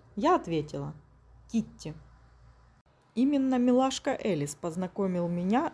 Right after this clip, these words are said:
с различными разновидностями продажных мужчин и объяснил, у кого какие одежда, повадки и умения. Главенствующими среди них являлись, конечно, Марианны, то есть мальчики вроде него самого,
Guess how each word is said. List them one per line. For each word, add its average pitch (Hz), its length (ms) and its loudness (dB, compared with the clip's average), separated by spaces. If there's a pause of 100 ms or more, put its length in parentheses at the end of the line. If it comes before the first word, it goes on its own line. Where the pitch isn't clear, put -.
с - 140 -12
различными 233 600 0
разновидностями 202 920 0
продажных 185 600 -4
мужчин 226 600 -2
и 202 100 -2
объяснил, 196 640 -2 (200)
у 196 80 -4
кого 190 320 0
какие 226 500 -2
одежда, 247 640 0 (400)
повадки 185 640 -2
и 214 120 2
умения. 143 520 0 (240)
Главенствующими 202 960 -2
среди 175 400 -8
них 202 360 -2
являлись, 208 460 0
конечно, 175 480 -4
Марианны, 170 800 -2
то 185 80 0
есть 180 180 -4
мальчики 247 520 -2
вроде 190 340 -2
него 190 240 -2
самого, 233 580 0